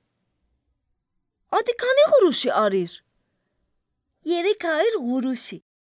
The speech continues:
մինչև որ արին է հոգիս բերանս եկավ։ Քարսուն դեղ վդդեցա, ասկի ձանրը չկդա։ Է, քեզի ով է սա, որ այդ չափ ձանր բան մը առնես գլխուդ։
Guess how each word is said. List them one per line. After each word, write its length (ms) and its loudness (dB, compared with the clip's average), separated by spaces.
մինչև 580 -4
որ 200 -8
արին 300 -2
է 80 -6
հոգիս 640 0
բերանս 680 0
եկավ։ 420 -2
Քարսուն 500 -4
դեղ 240 0
վդդեցա, 600 -6
ասկի 400 -2
ձանրը 480 -4
չկդա։ 480 0
Է, 160 0
քեզի 380 -2
ով 280 0
է 40 4
սա, 180 -2
որ 220 2
այդ 180 0
չափ 180 2
ձանր 380 2
բան 260 2
մը 100 6
առնես 420 6
գլխուդ։ 580 -8